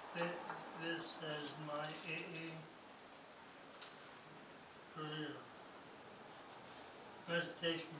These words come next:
for the day. Prayer is of many <coughs> kinds, but of whatever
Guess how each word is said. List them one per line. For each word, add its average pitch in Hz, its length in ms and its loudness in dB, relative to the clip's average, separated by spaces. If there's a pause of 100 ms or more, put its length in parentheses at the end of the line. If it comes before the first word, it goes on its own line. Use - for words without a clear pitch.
for 147 100 0
the 135 140 -2 (120)
day. 131 140 -2 (1700)
Prayer 170 320 12 (200)
is 156 220 2 (400)
of 147 140 4 (440)
many 165 140 6
<coughs> - 880 10
kinds, 165 500 6 (160)
but 147 260 8 (220)
of 151 160 0 (1120)
whatever 165 560 4